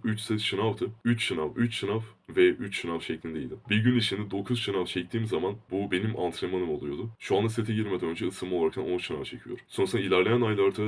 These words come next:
kilom yetmiş yediye geldi ve biceps damarım ilk kez gözükmeye başladı. Ve bu beni bayağı iyi hissettirmişti. Ve şu anda da buradayım. Yaptığım şeyler için minnettarım. İleride olacak şeyler için heyecanlıyım.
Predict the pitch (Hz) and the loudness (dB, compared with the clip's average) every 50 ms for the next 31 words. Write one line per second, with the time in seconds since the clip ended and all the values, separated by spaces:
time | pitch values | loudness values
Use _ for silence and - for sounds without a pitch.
0 | 104 98 - - - - 92 90 98 98 101 98 82 67 78 82 82 - 92 90 | 0 -2 -4 -6 -8 -2 0 2 4 4 2 2 -2 -4 -4 -4 -4 -4 -6 -6
1 | 87 - 90 87 95 95 95 85 76 67 - - - - - - - 85 85 78 | -2 -2 -2 0 2 2 2 2 0 -2 -2 -6 -6 -8 -6 0 2 2 2 2
2 | 73 - 87 82 - 92 90 - - - 85 90 90 92 92 87 85 92 92 - | 0 -2 -6 0 2 0 0 0 0 -2 0 0 2 0 0 -2 -4 -6 -6 -2
3 | - 87 82 78 87 82 78 78 - 82 85 87 78 71 69 - - - 62 73 | -4 -4 -2 -2 -4 -4 -4 -4 -6 -4 -2 0 0 -2 -2 -4 -8 -8 -8 -8
4 | - _ - 92 92 98 92 95 98 95 104 101 110 113 110 101 - - - - | -10 _ 2 4 4 4 4 2 -2 0 0 2 2 2 2 0 -2 -8 -12 -4
5 | - 87 98 120 123 107 98 98 104 98 - - - - - - - - 110 - | -2 2 4 4 4 4 2 -2 -4 -8 -8 -10 -10 -10 -10 -12 -12 -12 -12 -12
6 | - - - - _ _ - - - - 92 - - - 123 123 123 120 117 123 | -14 -14 -18 -20 _ _ -4 0 4 6 6 6 6 4 2 4 4 4 4 2
7 | 120 117 107 - - - - - - 73 80 92 - - 135 127 131 127 131 131 | 2 0 0 0 -2 -8 -10 -12 -4 0 0 0 2 0 -2 4 6 8 8 8
8 | 127 127 - 131 127 117 104 95 - - 80 71 - - - - _ - - 87 | 6 2 0 -2 -2 0 0 -2 -2 -2 -4 -4 -4 -6 -10 -16 _ -6 0 4
9 | 92 92 98 - 110 104 107 98 110 104 107 - 104 101 101 101 98 92 - 98 | 6 6 6 4 2 -2 -2 -2 -4 -4 -4 -2 -2 0 0 0 -2 -2 -4 -8
10 | 95 101 - _ - 87 92 90 90 90 92 104 101 80 - | -8 -10 -12 _ 0 0 0 2 2 -2 -2 -2 -4 -8 -8